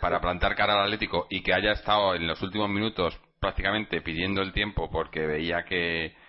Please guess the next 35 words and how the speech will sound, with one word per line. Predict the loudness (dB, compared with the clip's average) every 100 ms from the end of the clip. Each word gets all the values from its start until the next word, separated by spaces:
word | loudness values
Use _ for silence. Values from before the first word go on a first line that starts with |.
| -20 _ _
que | -2
no, | 0 0 0 -2
que | -4
estábamos, | -6 -2 -2 0 -2 -4 -12 -8
eh, | -4 -2 -2 -4
encima | -6 -4 -2 0
de | 0
ellos | -2
constantemente, | -4 -4 -4 -2 -4 -2 -4 -6 -20 -20 _
yo | -4 0
creo | 2 0 0
que | -2 0
ahí | 0 0
se | 0
ha |
demostrado | 0 -2 -2 0 0 0
que, | -2 -4 -4 -8 -8
pues | -6
eso, | -4 -4
que, | -4 -6 -10 -18 _ _ _ _ _ _
que | -2 0 2 2 2
el | 0
Atlético | 0 0 2
con | 2 2
el | 2
Cholo, | 2 4 4 0
que | -4 -2
sí | -2
que, | 0 0 2 0 -2
que, | -2 -2 -2
que | -4 -6
funciona | -6 -6 0 2 2 0
y |
que | -2
puede, | -2 2 2 2 0 -6